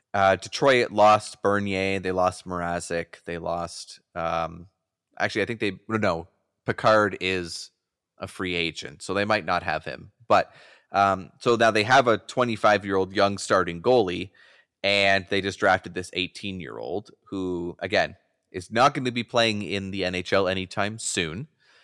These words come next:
Um, you know, a couple of years minimum, probably, you know, eighteen-year-old. Um,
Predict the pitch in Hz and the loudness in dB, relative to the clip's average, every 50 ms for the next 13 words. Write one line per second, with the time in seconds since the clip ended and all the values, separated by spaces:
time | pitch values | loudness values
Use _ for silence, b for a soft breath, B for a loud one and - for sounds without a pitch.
0 | b b b b _ _ _ - 98 95 92 92 90 90 90 90 90 90 90 - | b b b b _ _ _ 0 2 4 4 4 4 2 2 0 -4 -6 -12 -8
1 | - 143 123 90 82 - - 101 - - 90 87 85 87 85 87 90 - - 98 | -4 0 0 0 0 0 -4 -6 -4 -4 -8 -6 -6 -4 -4 -4 -4 -6 -6 -6
2 | 95 95 92 87 78 73 71 82 101 127 - - 98 90 85 76 67 - 90 98 | -4 -4 -4 -4 -6 -8 -8 -10 -10 -12 -6 0 2 2 2 2 -2 -8 -8 -8
3 | 135 208 254 226 113 95 90 - 85 92 - - - 76 67 80 76 62 69 101 | -8 -8 -6 -6 -6 -6 -6 -6 -10 -12 -14 -14 -18 -18 -18 -16 -16 -12 -8 -8
4 | 131 165 _ _ _ _ _ _ _ _ _ _ _ _ _ _ _ _ _ _ | -8 -8 _ _ _ _ _ _ _ _ _ _ _ _ _ _ _ _ _ _
5 | _ _ _ _ _ B B B B B B - 107 107 107 107 104 107 110 104 | _ _ _ _ _ B B B B B B 2 4 4 6 4 4 0 -4 -10